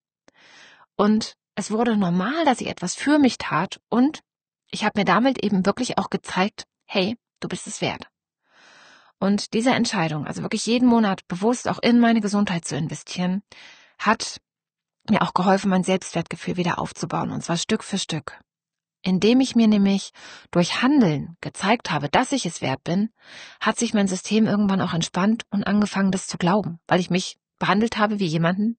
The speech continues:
den ich wertvoll finde. Also, wenn ich will, dass jemand anderem gut geht, dann tue ich ja auch alles für ihn, damit's ihm gut geht. Und wenn das bedeutet, dass, weiß ich nicht, <laughs> er halt irgendwas extra bekommt. Und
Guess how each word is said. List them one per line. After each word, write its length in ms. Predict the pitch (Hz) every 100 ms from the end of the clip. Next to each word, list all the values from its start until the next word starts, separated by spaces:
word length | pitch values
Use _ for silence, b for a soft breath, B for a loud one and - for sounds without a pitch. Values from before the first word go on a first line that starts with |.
| -
den 100 | 190
ich 100 | 202
wertvoll 300 | 226 - 190
finde. 320 | - - - _ _ _ _ -
Also, 240 | 180 170 - B B B
wenn 80 |
ich 100 | 190
will, 80 | 202
dass 140 | 214 214
jemand 180 | 196
anderem 220 | 175 175 165
gut 160 | 185
geht, 220 | - 233
dann 120 | 202 196 - - -
tue 120 | 254
ich 100 | -
ja 80 | -
auch 180 | 320 -
alles 280 | - -
für 80 | -
ihn, 260 | - 175 220 B B B B
damit's 300 | 277 381 -
ihm 160 | 185
gut 180 | 135 -
geht. 260 | - - -
Und 240 | 175 165 - B B B
wenn 140 | - 202
das 160 | 220
bedeutet, 640 | - 220 214 233 240 - -
dass, 460 | 208 214 - -
weiß 200 | - 220
ich 100 | 220
nicht, 160 | 160 -
<laughs> 720 | 208 - - - - - 294 -
er 220 | 202 202
halt 180 | 202 202
irgendwas 460 | 208 214 202 202
extra 320 | - - -
bekommt. 560 | 180 160 160 160 - - -
Und 440 | 175 175 185 -